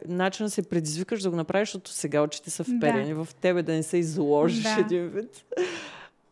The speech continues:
Speaker 1: Така че това също го има като метод за самомотивация.
Speaker 2: Мгм.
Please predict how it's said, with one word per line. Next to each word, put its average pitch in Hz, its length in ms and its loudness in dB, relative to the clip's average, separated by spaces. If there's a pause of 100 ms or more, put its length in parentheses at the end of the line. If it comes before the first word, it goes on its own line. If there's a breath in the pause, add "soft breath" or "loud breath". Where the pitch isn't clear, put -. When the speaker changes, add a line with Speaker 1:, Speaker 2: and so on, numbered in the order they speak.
(480)
Speaker 1:
Така 202 300 2
че - 180 -8
това 262 240 4
също 294 240 -2
го 269 60 -4
има 311 160 2
като 311 220 -2
метод 196 380 2
за 165 100 0
самомотивация. 151 1040 -2 (920)
Speaker 2:
Мгм. 226 240 -2